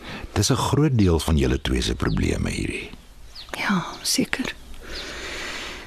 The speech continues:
Speaker 2: Maar ons is ook heeltemal anders.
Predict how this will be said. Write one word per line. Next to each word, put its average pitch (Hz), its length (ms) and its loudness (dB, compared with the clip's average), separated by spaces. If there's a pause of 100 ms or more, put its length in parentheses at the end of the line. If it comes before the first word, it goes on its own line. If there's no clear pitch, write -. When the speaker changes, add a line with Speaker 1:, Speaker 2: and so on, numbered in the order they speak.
(640)
Speaker 2:
Maar 269 260 6
ons 277 360 2
is 262 100 2
ook - 120 -2
heeltemal 202 420 2
anders. - 480 0